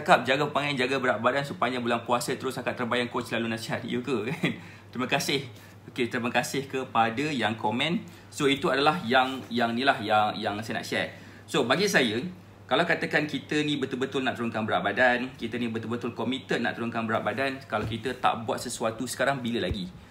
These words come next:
Betul tak, kan, Kak, apa ni, Puan, Puan Ida Osman? Alright, so, jap, eh.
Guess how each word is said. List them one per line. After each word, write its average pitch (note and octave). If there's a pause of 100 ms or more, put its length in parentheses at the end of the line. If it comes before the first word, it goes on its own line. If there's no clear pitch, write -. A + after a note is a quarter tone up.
(200)
Betul B2
tak, -
kan, G2
Kak, -
apa -
ni, A#2+
Puan, F#2+ (160)
Puan F#2
Ida G#2+
Osman? G2 (580)
Alright, A2+ (180)
so, G#2+
jap, G#2+
eh. C3